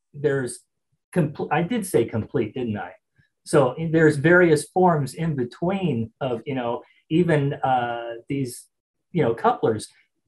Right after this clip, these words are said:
Like I show on the graph, there are some areas where they do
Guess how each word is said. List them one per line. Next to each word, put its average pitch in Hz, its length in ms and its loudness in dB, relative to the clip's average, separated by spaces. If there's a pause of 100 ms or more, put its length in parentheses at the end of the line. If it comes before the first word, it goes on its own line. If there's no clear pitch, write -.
(220)
Like 151 220 0
I 135 80 2
show 180 320 2
on 143 100 2
the 117 80 -2
graph, 131 460 -2 (640)
there 123 180 -2
are 139 40 -4
some 165 200 0
areas 156 460 2
where 127 200 -2
they 127 380 -4
do 185 480 2